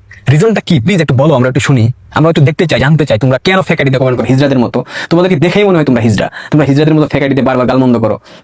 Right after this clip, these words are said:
তোমরা তোমাদের আইডিতে কমেন্ট করো, কই ছাত্রলীগের ছেলে মেয়েদেরকে দেখ-, দেখি না তো আমি, আহ, যে তারা ফেক আইডিতে কমেন্ট করে বিভিন্ন জায়গায় গিয়ে তারা তাদের নিজেদের পরিচয় দিয়ে, তাদের নিজেদের ছবি সংবলিত Facebook অ্যাকাউন্ট দিয়ে বিভিন্ন জায়গায় যৌক্তিক কমেন্ট করে। তোমাদের মতো অশ্লীল অশ্রাব্য ভাষা কমেন্ট বক্সে ব্যবহার করে না। এই যে অশ্লীল ভাষার একটা প্রতিযোগিতা তোমরা সৃষ্টি করেছো, তোমাদের কি মনে হয় এটা আর শেষ হবে না?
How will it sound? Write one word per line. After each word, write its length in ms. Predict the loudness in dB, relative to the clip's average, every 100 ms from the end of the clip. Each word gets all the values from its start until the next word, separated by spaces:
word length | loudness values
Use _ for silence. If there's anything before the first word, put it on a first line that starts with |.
| _
তোমরা 160 | -2 0
তোমাদের 240 | 0 2
আইডিতে 180 | 0 0
কমেন্ট 200 | 0 0
করো, 120 | 0
কই 180 | 0 0
ছাত্রলীগের 380 | 0 0 0 0
ছেলে 180 | 0
মেয়েদেরকে 240 | 0 0 0
দেখ-, 220 | 0 -2
দেখি 160 | -2 0
না 80 |
তো 100 | 0
আমি, 120 | 0 0
আহ, 440 | -4 -4 -2 0
যে 120 | -2
তারা 140 | -2 -2
ফেক 180 | -2
আইডিতে 200 | 0 -2
কমেন্ট 220 | 0 0 0
করে 80 |
বিভিন্ন 200 | 2 2
জায়গায় 200 | 2 0
গিয়ে 120 | 0 0
তারা 120 | 0
তাদের 160 | 2
নিজেদের 320 | 2 2 0 0
পরিচয় 300 | 0 2 0
দিয়ে, 160 | 0
তাদের 180 | 0 2
নিজেদের 260 | 2 2 0
ছবি 180 | 0
সংবলিত 300 | 0 2 0
Facebook 260 | 0 0 0
অ্যাকাউন্ট 260 | 0 0 0
দিয়ে 100 | 2
বিভিন্ন 180 | 2
জায়গায় 220 | 2 0 -2 -8 -6 0
যৌক্তিক 340 | 0 0 0
কমেন্ট 220 | 0 0
করে। 100 | 0
তোমাদের 200 | 0 2
মতো 100 | 2
অশ্লীল 300 | 2 0 0
অশ্রাব্য 340 | 0 0 -2 0
ভাষা 180 | 0 0
কমেন্ট 200 | 0 0
বক্সে 140 | 0
ব্যবহার 200 | 0 0
করে 140 | -2
না। 120 | -4 -6 -14 -14 -4
এই 80 | 0
যে 80 |
অশ্লীল 300 | 2 2 2
ভাষার 240 | 0 0 0
একটা 160 | -2
প্রতিযোগিতা 340 | -2 0 2 2
তোমরা 180 | 0 0
সৃষ্টি 220 | 0 0
করেছো, 160 | 0
তোমাদের 220 | 0 -2 0
কি 100 | 0
মনে 80 |
হয় 80 | 0
এটা 120 | 0
আর 100 | -2
শেষ 180 | -2 -2
হবে 120 | 0
না? 160 | -2 -4